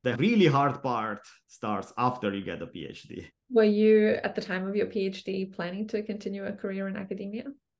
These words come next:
Speaker 1: I explored a few possibilities. I decided to keep going because I was really interested in seeing what would have happened to my research. I made the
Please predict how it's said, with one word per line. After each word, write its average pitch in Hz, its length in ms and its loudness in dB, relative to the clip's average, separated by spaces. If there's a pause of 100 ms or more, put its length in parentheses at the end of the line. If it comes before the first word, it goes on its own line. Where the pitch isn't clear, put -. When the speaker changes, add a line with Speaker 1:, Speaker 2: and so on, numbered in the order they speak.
(560)
Speaker 1:
I 196 160 -2
explored 233 560 2
a 175 60 4
few 165 180 4
possibilities. 95 880 -2 (260)
I 135 140 -4
decided 143 380 -2
to 123 480 0
keep - 180 -8
going 147 560 -4 (100)
because 170 720 -4
I 170 140 -2
was 185 260 0
really 135 760 -2
interested 180 480 0
in 139 180 0
seeing 127 800 0 (140)
what 131 320 -2
would 131 180 0
have 127 240 -2
happened 113 680 -2 (340)
to - 80 -4
my 117 140 -2
research. 117 600 -6
I 113 480 -4 (140)
made 117 260 0
the 101 320 -2